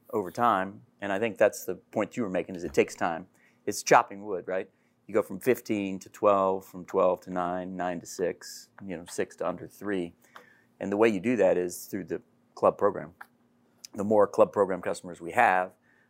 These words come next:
the more we can market to our existing customer base,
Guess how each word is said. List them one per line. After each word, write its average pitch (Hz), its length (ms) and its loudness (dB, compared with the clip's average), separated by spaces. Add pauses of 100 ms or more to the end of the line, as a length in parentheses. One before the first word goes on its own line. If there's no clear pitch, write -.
(100)
the - 60 -12
more 98 220 6
we 92 100 0
can 87 120 -10
market 87 440 2
to 92 180 -2
our 90 160 4
existing 82 380 -8
customer 92 340 -2
base, 85 480 -6